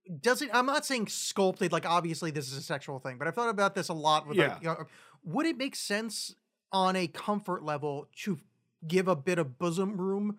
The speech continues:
Speaker 1: when you have a hard plastic
Speaker 2: Well, I wouldn't doubt
Speaker 1: outfit?
Speaker 2: it, but this is, this is
Speaker 1: Oh, no, no, obviously,
Speaker 2: yeah.
Speaker 1: no, it's just one of those b-, dumb things I've never brought up on the show, uh, and it's, it
Speaker 2: <laughs> 'Cause it comes up a lot.
Speaker 1: Well, I mean, oh, I guess we haven't watched,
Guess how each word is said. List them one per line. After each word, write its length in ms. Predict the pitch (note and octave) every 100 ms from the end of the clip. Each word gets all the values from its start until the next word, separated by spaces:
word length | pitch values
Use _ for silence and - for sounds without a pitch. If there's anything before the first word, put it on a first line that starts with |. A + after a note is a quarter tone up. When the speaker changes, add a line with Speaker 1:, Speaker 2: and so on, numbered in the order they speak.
| _
Speaker 1:
when 140 | F3 D#3
you 60 |
have 160 | D#3+ D#3+
a 80 | D3+
hard 320 | F3 E3+ -
plastic 300 | F#3 E3 -
Speaker 2:
Well, 80 | A3+
I 20 |
wouldn't 240 | A#3 F#3+
doubt 200 | E3 F3
Speaker 1:
outfit? 60 | C#3+
Speaker 2:
it, 20 |
but 80 | C#3
this 180 | G#3+ G3+
is, 100 | E3
this 280 | F#3 G#3 F3+
is 140 | D3
Speaker 1:
Oh, 40 | C4+
no, 100 | A#3
no, 60 |
obviously, 300 | G#3+ G3 G3
Speaker 2:
yeah. 80 | E3
Speaker 1:
no, 200 | G#3 G3 -
it's 160 | A3+ A3+
just 100 | B3
one 100 | C#4+
of 60 |
those 120 | A#3
b-, 220 | C#3 G3+ C3+
dumb 220 | G3+ G3+
things 240 | F#3 F#3 F3
I've 120 | E3
never 200 | E3+ E3+
brought 180 | F3+ E3
up 100 | D#3+
on 60 | D#3+
the 60 |
show, 400 | C#3+ D3 D3 C#3 D3+ -
uh, 40 |
and 440 | E3 D#3 E3+ F3 D#3
it's, 240 | F3+ D3 -
it 680 | D3+ - G#3+ A#3 A#3+ - A#3 -
Speaker 2:
<laughs> 220 | - -
'Cause 340 | A#3+ F#3 - -
it 140 | B3 F3+
comes 260 | G3 E3+
up 140 | F3 D3
a 40 |
lot. 320 | C#3 B2 G#2 _ _ -
Speaker 1:
Well, 80 | E4+
I 20 |
mean, 240 | E4 C#4+ G#3 - -
oh, 120 | B3+
I 80 | B3
guess 180 | D4 C#4+
we 80 |
haven't 240 | A3 G#3 G3+
watched, 260 | F3 -